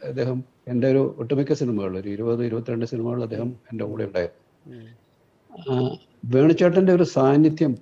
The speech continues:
Speaker 1: പലപ്പോഴും നമുക്ക് സെറ്റുകളിൽ വലിയൊരു ഊർജ്ജമായിരുന്നു.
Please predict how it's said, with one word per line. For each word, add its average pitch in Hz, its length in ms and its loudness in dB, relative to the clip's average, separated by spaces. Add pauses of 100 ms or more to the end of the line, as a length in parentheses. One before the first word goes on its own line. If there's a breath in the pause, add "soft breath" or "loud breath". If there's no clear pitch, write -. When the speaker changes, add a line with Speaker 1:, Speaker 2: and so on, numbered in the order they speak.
Speaker 1:
പലപ്പോഴും 123 400 -2
നമുക്ക് 110 440 -6
സെറ്റുകളിൽ 123 680 2
വലിയൊരു 107 320 0
ഊർജ്ജമായിരുന്നു. 95 760 -8